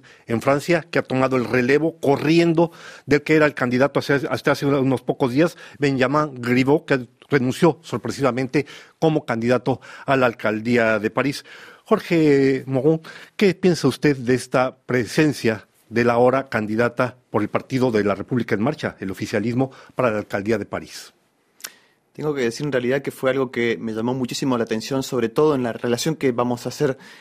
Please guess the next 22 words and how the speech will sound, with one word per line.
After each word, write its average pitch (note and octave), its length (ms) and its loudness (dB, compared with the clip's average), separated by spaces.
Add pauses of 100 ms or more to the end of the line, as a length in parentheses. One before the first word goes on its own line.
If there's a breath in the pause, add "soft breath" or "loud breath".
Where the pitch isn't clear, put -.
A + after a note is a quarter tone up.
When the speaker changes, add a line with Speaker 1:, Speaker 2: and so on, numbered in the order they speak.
(180 loud breath)
Speaker 2:
con B2+ 160 0
el A2 160 -2
tema C3+ 320 2
del, G#2 380 0
del A2+ 140 -2
coronavirus, A#2 760 0 (400 loud breath)
y C#3 140 -2
que B2+ 340 2
sinceramente F#3 600 0
a - 20 4
mí E3 240 0
me F#3 100 2
llamó D3+ 280 -2
muchísimo E3 580 -2
la C3+ 80 0
atención E3 600 -2
en C#3 140 -4
el A#2+ 160 -2
comienzo C#3+ 680 -2
cómo F3+ 240 0
se D3 160 -4
da, D#3 320 0